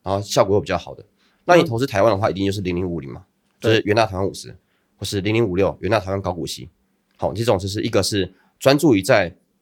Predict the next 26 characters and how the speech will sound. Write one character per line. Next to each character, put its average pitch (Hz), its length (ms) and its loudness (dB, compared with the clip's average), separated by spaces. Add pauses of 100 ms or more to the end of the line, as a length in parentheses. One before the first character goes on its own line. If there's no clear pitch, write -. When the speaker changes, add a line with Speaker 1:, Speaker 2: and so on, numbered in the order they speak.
(680)
Speaker 1:
加 127 140 4
权 123 120 2
指 87 120 -4
数 110 100 -6
的 92 80 2
追 92 140 0
踪， 87 260 -2
那 101 120 -2
一 101 60 -4
个 101 80 2
是 98 140 -6
在 92 160 0
专 113 160 0
注 113 160 -2
于 85 60 -2
在 87 260 0 (220)
高 113 180 4
股 104 240 -6
利 92 100 -2
率 107 140 -4
的， 76 400 -4
的 80 160 -4
追 92 220 0
踪 82 180 -8
这 78 100 -10
样。 - 120 -10